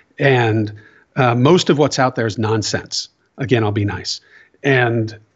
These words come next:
and it's a waste of time, a waste of money. Even though I had my seven-figure mentor,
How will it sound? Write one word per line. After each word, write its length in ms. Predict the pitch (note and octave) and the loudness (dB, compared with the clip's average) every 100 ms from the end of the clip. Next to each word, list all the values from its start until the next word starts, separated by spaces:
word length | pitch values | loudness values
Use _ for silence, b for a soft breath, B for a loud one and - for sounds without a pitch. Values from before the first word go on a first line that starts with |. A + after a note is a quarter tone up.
| - | -4
and 260 | C#3 B2+ C#3 | 0 0 0
it's 180 | C#3+ - | 0 2
a 60 | |
waste 260 | B2 D3+ - | 4 4 2
of 60 | - | 0
time, 200 | C#3 C3+ | 2 4
a 40 | |
waste 280 | A#2 B2+ - | 2 0 0
of 100 | B2 | -2
money. 300 | A#2+ G#2 F#2+ | 0 -2 -4
Even 440 | F3+ G#3 B3 D4 A3 | 4 6 6 6 6
though 240 | F#3+ F#3 | 4 4
I 120 | D#3 | 2
had 320 | D#3+ D#3+ D3+ C#3 | 0 0 0 0
my 160 | C3+ | 0
seven-figure 760 | B2+ - C3+ B2 A2+ C3+ B2+ G#2+ | 0 0 0 0 -2 -2 0 0
mentor, 600 | A#2 A#2+ - F#2+ G2 | 0 -2 -4 -8 -10